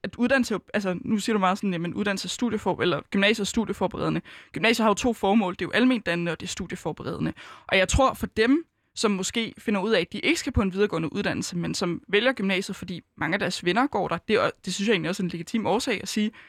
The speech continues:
altså, når man er femten, seksten år gammel og er færdig med folkeskolen, det er fandme svært at vide, hvad man skal. Øh, og hvis man vil bruge tre år, øh, med sine venner på at blive lidt mere moden og, øh,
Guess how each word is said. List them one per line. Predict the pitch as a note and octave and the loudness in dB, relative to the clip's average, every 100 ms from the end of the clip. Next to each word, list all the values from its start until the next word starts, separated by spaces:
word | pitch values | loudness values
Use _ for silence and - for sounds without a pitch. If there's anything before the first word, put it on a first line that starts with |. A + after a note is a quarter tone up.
| - _ _ _ G#3 | -20 _ _ _ 0
altså, | F#3+ E3+ - | 2 0 2
når | |
man | D#3+ E3+ | 2 2
er | |
femten, | - G#3+ A3+ | 4 4 4
seksten | G#3 F3 B3+ | 2 0 2
år | G#3+ | 2
gammel | E3 G3+ | 2 2
og | G#3 | 2
er | |
færdig | F#3+ G#3 | 0 -2
med | G3+ | 0
folkeskolen, | F3+ G#3 C4+ - F#3+ F#3+ - _ - | -2 -2 -4 -4 -2 -2 -4 _ -8
det | F#3 | -4
er | |
fandme | E3 F#3 | -2 -2
svært | - G#3 | 0 0
at | G3 | 0
vide, | G#3+ B3+ | 0 0
hvad | G#3 | 0
man | F#3+ | 0
skal. | - G#3 F4+ _ - _ - | 0 0 0 _ -20 _ 0
Øh, | A#3 A3+ G3+ | 4 4 2
og | |
hvis | F#3 A3+ | -2 -2
man | G#3+ | -2
vil | G#3 | -2
bruge | G3+ C4 | -2 -4
tre | - C4 A3 | 0 0 0
år, | G#3 - _ _ - | -4 -12 _ _ -2
øh, | A#3 G3 | 2 2
med | G3 | 2
sine | - F#3+ | -2 2
venner | G#3+ B3+ | 4 2
på | - A3 | 2 0
at | F#3+ | 2
blive | A#3+ | -2
lidt | A3+ | 0
mere | A3 | 0
moden | G#3+ C#4+ B3+ A#3+ - | 0 0 0 0 0
og, | G3 F#3+ | 0 2
øh, | F3+ | 0